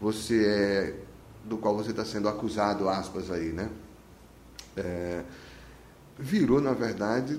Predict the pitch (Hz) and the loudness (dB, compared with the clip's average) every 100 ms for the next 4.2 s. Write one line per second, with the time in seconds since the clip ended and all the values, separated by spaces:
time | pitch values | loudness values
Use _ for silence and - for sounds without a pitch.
0 | - 160 156 110 127 175 156 - 120 - | 2 4 6 4 2 2 2 0 -4 -2
1 | 110 110 107 92 95 120 131 147 110 107 | -2 -2 -2 0 0 -2 -2 -4 -2 -2
2 | 107 - 104 98 90 - - - - - | -4 -6 -2 -2 -4 -8 -16 -20 -20 -20
3 | - - 98 98 90 85 101 101 - 90 | -16 -4 -2 0 0 2 0 0 -2 -6
4 | 107 113 | -2 -2